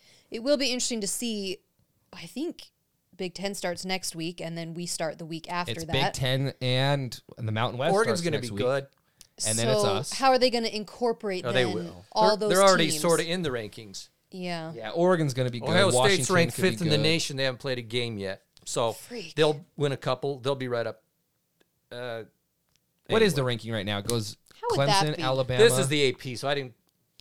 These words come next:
Speaker 3: It
Speaker 2: Notre
Speaker 3: goes,
Speaker 2: Dame.
Speaker 3: It goes Clemson, Alabama, Notre Dame, Georgia.
Speaker 2: D-, okay, I'm sorry.
Speaker 3: No,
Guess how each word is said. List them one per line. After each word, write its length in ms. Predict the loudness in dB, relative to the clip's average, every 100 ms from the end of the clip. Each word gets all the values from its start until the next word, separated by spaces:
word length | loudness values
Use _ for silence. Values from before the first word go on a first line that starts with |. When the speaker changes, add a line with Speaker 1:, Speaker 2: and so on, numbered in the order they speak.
| _ -10
Speaker 3:
It 100 | 0
Speaker 2:
Notre 300 | 4 6 4
Speaker 3:
goes, 80 | 2
Speaker 2:
Dame. 260 | 2 2
Speaker 3:
It 40 | 2
goes 140 | 0
Clemson, 540 | -2 -2 -2 -6 -6 -2
Alabama, 760 | -2 -2 -2 -4 -2 -4 -6 _ _ -2
Notre 240 | 0 0
Dame, 540 | 0 0 0 -2 -4 -8 _ _ _ _ _ _ -14
Georgia. 680 | 0 4 4 2 -4 -8 -10 _
Speaker 2:
D-, 80 | -12
okay, 260 | -10 -12 -14 _
I'm 140 | -6 -6
sorry. 340 | -8 -12 -16 -20 _ _
Speaker 3:
No, 240 | -4 -4